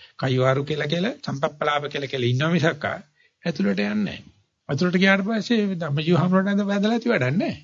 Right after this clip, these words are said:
මම මේ ලංකාවේ ඉඳලා කියනකොට ඔය ශූන්‍යතාවය පොඩ්ඩක්වත් ගෙනාවේ නෑ ප්ලේන් එකේ. අහන්න පොඩි ආමරංගේ බොරුද කියලා බෑග් එකෙත් නෑ මම.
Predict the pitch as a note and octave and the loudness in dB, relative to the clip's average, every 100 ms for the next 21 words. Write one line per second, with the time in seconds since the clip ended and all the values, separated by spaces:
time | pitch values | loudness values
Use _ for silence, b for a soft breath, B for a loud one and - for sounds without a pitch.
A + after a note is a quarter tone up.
0 | - D3+ D3 C#3+ B2 A#2 B2 C#3 C#3 D3 | -10 -6 0 2 2 2 2 2 2 4
1 | D3 D#3+ F#3+ G3 F3+ E3 D#3+ D#3 F3+ F#3+ | 2 2 0 0 2 2 0 0 -2 -2
2 | E3 E3 D#3+ G#3+ G3+ G#3+ G#3 G#3+ G#3 G3+ | -2 -2 -2 -2 0 0 2 0 0 -2
3 | D#3+ A#2+ B2 D3 D3+ F3 F#3+ F#3 F#3+ F#3+ | 0 2 0 0 0 0 -2 -4 -2 -2
4 | F#3+ G3 F#3 F#3+ G3 G#3+ G3+ E3+ F3 F3+ | -4 -4 -2 -2 -2 -2 -2 0 0 0
5 | G3 A#3+ - F2 D#2+ | -2 -4 -4 -6 -8